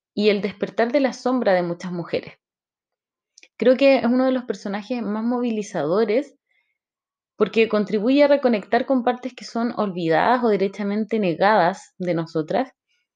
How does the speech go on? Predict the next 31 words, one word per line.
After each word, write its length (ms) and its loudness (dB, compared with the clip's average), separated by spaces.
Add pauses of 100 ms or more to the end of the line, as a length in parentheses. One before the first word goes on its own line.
(640)
Y 120 2
por 160 4
eso 160 2
también 240 4
creo 180 0
que 80 0
es 60 2
importante 560 0
tener 240 0
esta 220 -6
figura 460 2
presente 920 0
y 120 -4
traerla 360 2
de 80 4
vez 140 0
en 180 -4
cuando 640 0 (460)
a 100 2
los 120 8
espacios 480 2
de 240 2
meditación, 760 0
oración 720 0
o 140 0
reflexión 640 -2
que 100 0
tengamos 420 -2
de 120 -4
manera 340 -2
periódica. 580 -4